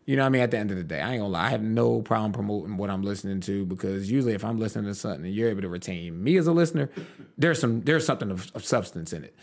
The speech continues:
And I was happy to see that the other day, just the other day, they just wanted to, shout out to, shout out to C Diddy, shout out to Chad,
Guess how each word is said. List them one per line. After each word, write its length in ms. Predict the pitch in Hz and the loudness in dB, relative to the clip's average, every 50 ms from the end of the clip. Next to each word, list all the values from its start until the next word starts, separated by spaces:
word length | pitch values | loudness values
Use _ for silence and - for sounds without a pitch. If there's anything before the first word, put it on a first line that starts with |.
| - - - | -20 -16 -8
And 160 | - - 107 113 | -2 0 2 2
I 60 | 117 | 2
was 140 | 110 110 107 | 2 2 2
happy 260 | 123 127 127 - 101 | 2 2 4 2 0
to 100 | 104 101 | -2 -2
see 300 | - - 117 113 110 104 | -2 -2 0 0 0 0
that 300 | 101 87 110 104 95 - | -2 -2 -2 -2 -2 -2
the 100 | 82 87 | -4 -4
other 180 | 87 95 90 82 | -4 -4 -4 -6
day, 420 | 82 92 101 98 95 92 87 87 - - _ _ _ _ _ _ _ _ _ _ _ _ - | -4 -4 -2 -2 -2 -2 -4 -6 -8 -16 _ _ _ _ _ _ _ _ _ _ _ _ -6
just 180 | - 92 - | -4 -2 0
the 80 | 92 87 | 0 0
other 140 | 82 78 73 | 0 -2 -2
day, 180 | 82 92 95 | -2 -2 -2
they 100 | 90 92 | -2 -2
just 160 | 101 90 - - - | -4 -6 -8 -12 -12
wanted 300 | - 98 92 87 82 95 | -8 -6 -6 -6 -6 -8
to, 100 | - - 107 90 _ _ _ - | -12 -12 -14 -20 _ _ _ -14
shout 180 | - - 82 90 | -8 -4 -2 -2
out 120 | 87 82 | -2 -2
to, 120 | - 87 76 - | -4 -6 -8 -6
shout 200 | - 104 95 92 | -4 -4 -2 -4
out 100 | 85 - | -4 -6
to 60 | - | -6
C 200 | - - 110 101 | -6 -4 -4 -2
Diddy, 260 | 95 120 131 127 104 | 0 0 2 2 0
shout 180 | - - - - | 0 -2 -6 -8
out 60 | - | -8
to 60 | - | -8
Chad, 420 | - - 113 120 120 117 101 - | -4 0 2 4 4 2 2 -2